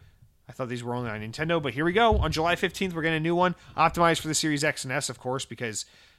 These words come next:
you know, Blaster Master looked like shit on the three D S, apparently, even though it was a fucking eight-bit N E S looking game. But, uh, there we go. Blood Roots comes out July fifteenth on Game Pass, Cloud Console, and P C.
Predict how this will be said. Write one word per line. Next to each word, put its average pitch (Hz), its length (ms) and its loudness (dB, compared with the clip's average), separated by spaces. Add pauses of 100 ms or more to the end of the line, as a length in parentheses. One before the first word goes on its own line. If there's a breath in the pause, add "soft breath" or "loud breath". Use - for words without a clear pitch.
you 113 80 -10
know, 107 100 -6
Blaster 143 420 0
Master 131 340 -4
looked 117 160 -6
like 113 120 -8
shit - 440 4
on 127 120 -4
the 113 60 -8
three 123 200 -8
D 117 140 -6
S, 113 140 -6
apparently, 110 580 -8
even 107 200 -10
though 104 120 -8
it 95 40 -10
was 101 160 -10
a 101 160 -10 (120)
fucking 110 240 -12
eight-bit 107 360 -8
N 110 80 -8
E 113 100 -8
S 123 160 -6
looking 104 180 -14
game. 104 200 -10 (440 loud breath)
But, 131 220 2
uh, 131 220 0
there 139 140 0
we 175 80 -2
go. 170 280 2 (120)
Blood 190 500 4
Roots 160 640 0
comes 160 220 -2
out 156 100 2
July 139 260 2
fifteenth 147 520 -6
on 123 180 -6
Game 170 260 0
Pass, 220 340 0
Cloud 190 340 0
Console, 196 320 0
and 170 100 -2
P 208 120 -4
C. 226 360 -4